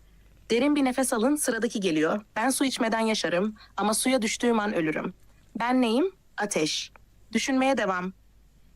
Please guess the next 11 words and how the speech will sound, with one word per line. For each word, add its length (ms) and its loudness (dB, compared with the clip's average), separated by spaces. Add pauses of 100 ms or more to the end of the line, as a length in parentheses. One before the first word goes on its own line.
(120)
Gece 240 -2
gelir, 240 0
sabah 380 -4
kaybolur. 540 -4 (360)
Uyuyunca 420 4
fark 280 -2
etmezsin 760 0
ama 220 0
bazen 320 2
seni 240 0
ağlatır. 600 -4